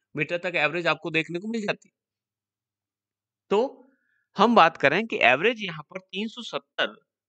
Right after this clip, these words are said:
का जो क्षे-, मीटर से कम ऊंचाई वाले क्षेत्र हैं, तो यहाँ के अधिकांश भाग में त-,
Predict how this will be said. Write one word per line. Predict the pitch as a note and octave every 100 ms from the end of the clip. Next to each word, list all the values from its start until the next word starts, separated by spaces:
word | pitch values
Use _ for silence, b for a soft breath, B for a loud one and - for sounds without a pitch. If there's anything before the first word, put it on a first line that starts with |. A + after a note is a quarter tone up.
| _
का | D#3+ E3
जो | F3 F#3 - _ _ _ _ _ _ -
क्षे-, | - C#3+
मीटर | C#3+ D3+ F3+
से | F3+ F#3+
कम | - F3+ G3 E3+ D#3+
ऊंचाई | C#3+ D#3
वाले | C3 C#3+
क्षेत्र | F3 D#3 C#3
हैं, | C3 G2+ G2+ - _ _ _ -
तो | F#3+
यहाँ | D#3 D3 F3
के | F#3+
अधिकांश | D#3+ C#3+ F3 F#3 G3+ -
भाग | A#2+ A2+
में | C3+ F#3
त-, | - _ _ _ -